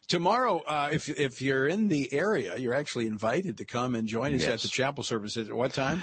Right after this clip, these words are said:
Speaker 2: Chapel service starts at nine thirty. It's always, always open to the public, and it's always free. We welcome the community, and it's a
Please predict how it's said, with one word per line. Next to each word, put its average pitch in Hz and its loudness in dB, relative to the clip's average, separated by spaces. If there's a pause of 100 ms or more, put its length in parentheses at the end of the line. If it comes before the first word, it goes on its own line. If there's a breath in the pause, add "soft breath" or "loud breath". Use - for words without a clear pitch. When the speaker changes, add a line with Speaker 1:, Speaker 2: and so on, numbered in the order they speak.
Speaker 2:
Chapel - 4
service 110 2
starts 110 0
at - -8
nine 113 2
thirty. 127 2
It's 104 -4
always, 139 2
always 120 -2
open 107 -2
to 104 -2
the 90 -2
public, 101 0
and 95 0
it's 92 -2
always 117 0
free. 107 0 (300 loud breath)
We 95 0
welcome 104 0
the 104 -2
community, 101 0
and 98 -2
it's 98 -4
a 95 -6